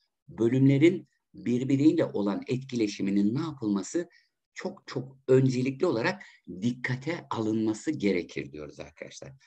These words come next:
Peki, C'de verilen husus yanlıştır. Peki,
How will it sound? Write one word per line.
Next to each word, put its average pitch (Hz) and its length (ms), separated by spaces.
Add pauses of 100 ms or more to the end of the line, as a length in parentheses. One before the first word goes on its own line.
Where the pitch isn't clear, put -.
(140)
Peki, 143 360 (220)
C'de 175 380
verilen 85 520
husus - 420 (220)
yanlıştır. 104 580 (220)
Peki, 160 500